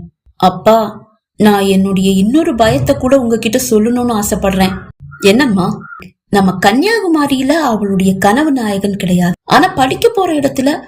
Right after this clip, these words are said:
அந்த கனவு நாயகன், இல்ல அந்த கனவு நாயகன் ஜாடையில யாராவது இருந்தா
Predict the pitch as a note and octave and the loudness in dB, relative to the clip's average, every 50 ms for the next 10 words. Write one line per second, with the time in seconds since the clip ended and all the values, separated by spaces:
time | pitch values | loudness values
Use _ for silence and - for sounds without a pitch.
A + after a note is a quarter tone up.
0 | _ _ _ _ F#3+ G3 G3 F#3+ F#3+ F#3+ G3+ G3 G3 A3+ A#3+ A#3+ G#3+ F#3+ F3+ F3+ | _ _ _ _ -2 0 2 0 0 0 0 0 2 2 2 0 0 0 0 -2
1 | E3 F3 F3+ A3+ C#4 - - - - - _ _ _ - C#4 E4 G#4 B4 C#5 - | -2 0 0 -2 -2 -2 -6 -14 -20 -20 _ _ _ 0 2 2 2 2 0 -4
2 | - - - _ _ - F#3+ F#3+ F#3 F#3 - - G#3 C4 F4 G4+ G#4 F4 D#4+ C#4 | -10 -16 -20 _ _ 0 2 2 2 0 2 2 2 2 2 0 0 -2 -2 -2
3 | A#3 A3 G#3 G#3+ G3 F#3 G3 F#3+ F#3+ F#3 F#3+ F#3 G3+ G3 F#3+ F3+ F3+ F#3 F#3+ G3 | -2 -4 -4 -2 -4 -4 -2 -2 -2 -2 0 0 0 0 -2 -2 -2 -2 -2 -2
4 | G3 - F#3 F3+ F3+ F3+ F3+ - G3+ G3+ | -2 -2 0 0 0 0 0 0 0 0